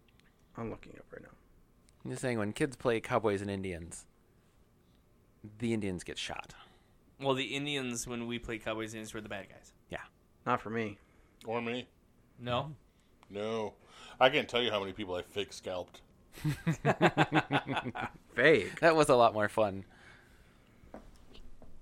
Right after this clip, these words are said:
Speaker 1: Yeah, their website doesn't have a list of when they started.
Speaker 3: Of course it doesn't.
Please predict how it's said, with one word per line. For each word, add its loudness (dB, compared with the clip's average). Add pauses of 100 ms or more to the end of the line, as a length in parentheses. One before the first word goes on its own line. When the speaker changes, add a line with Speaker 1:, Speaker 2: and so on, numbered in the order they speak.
(720)
Speaker 1:
Yeah, 8
their 8
website 6
doesn't 0
have -4
a -6
list -6
of -10
when -6
they -6
started. -4
Speaker 3:
Of 10
course -4
it -8
doesn't. -8